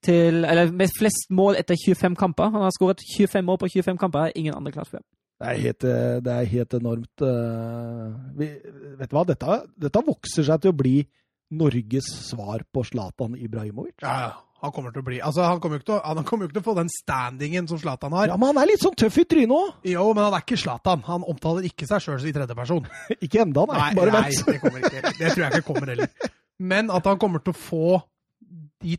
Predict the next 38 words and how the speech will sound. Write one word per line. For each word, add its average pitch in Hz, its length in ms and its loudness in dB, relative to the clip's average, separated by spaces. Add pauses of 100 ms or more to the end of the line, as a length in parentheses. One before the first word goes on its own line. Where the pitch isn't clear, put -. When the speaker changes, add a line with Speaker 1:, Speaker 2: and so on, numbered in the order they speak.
Speaker 3:
tallene 135 460 -2
som 175 100 -2
Zlatan 180 320 2
har, 269 220 2 (420)
det 139 160 -4
tror - 140 -14
jeg. - 100 -20 (400)
Speaker 2:
Mm. 147 220 -4 (880)
Det 127 160 0
tror 135 140 4
jeg 101 160 -6
også. - 180 -14
Speaker 1:
Mm. - 120 -8 (760)
Speaker 2:
Helt 156 240 4
enormt, 139 320 2
faktisk. 156 460 0
Speaker 3:
Kanskje 160 180 6
til 151 160 6
og 160 80 0
med 156 80 0
Speaker 2:
Eh, 143 80 -2
Speaker 3:
bedre. 139 240 -6 (840)
For 165 100 -8
Zlatan 170 400 -4
brukte 185 160 0
lang 151 240 0
tid 139 240 -6
på 160 80 0
å 147 80 -4
bli, 143 140 0 (100)
eh, 143 320 -2 (960)
der 135 160 -4
han 135 160 -4
er 131 80 -4
i 127 80 -6
dag. 151 160 -14 (600)
Speaker 2:
<laughs> - 40 -20 (340)
Jo, 160 220 6